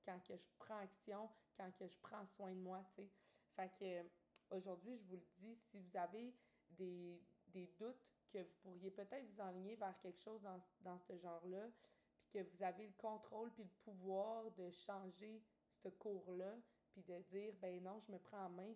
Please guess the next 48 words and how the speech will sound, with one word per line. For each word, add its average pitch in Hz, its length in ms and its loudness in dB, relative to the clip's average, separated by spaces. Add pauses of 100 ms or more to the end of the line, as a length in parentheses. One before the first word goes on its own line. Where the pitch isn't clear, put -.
puis 190 100 -6
je 190 100 -6
prends 180 220 -6
soin 208 220 -4
de 208 40 -4
mon 185 140 -2
corps, 202 320 2
je 190 100 -2
l'aime, 185 380 2
puis 196 160 -6
je, 180 100 -14 (420)
je 175 140 -14
veux 196 100 2
être 190 200 2
en 180 140 0
santé 180 420 -2
plus - 220 -14
tard », 214 480 4 (420)
c'est 196 60 0
aujourd'hui 180 400 -2
que - 60 -14
ça 185 140 2
se 175 100 -12
passe. 190 360 -4 (480)
C'est 190 160 -2
pas 202 80 -2
rendu 185 280 -2
à 190 80 2
quarante 180 440 -2
ans, 208 120 -2 (100)
c'est 190 100 -14
pas 190 80 -4
rendu 180 240 -2
à 185 80 2
cinquante 180 400 -4
ans, 226 160 2
mais 190 120 0
si - 180 -10
vous 190 140 -2
êtes 233 160 0
rendu 185 260 0
à 185 80 2
quarante 180 420 -4
ans 208 140 -2
puis 214 80 -4
à 185 80 -2
cinquante 180 460 -6
ans, 226 140 0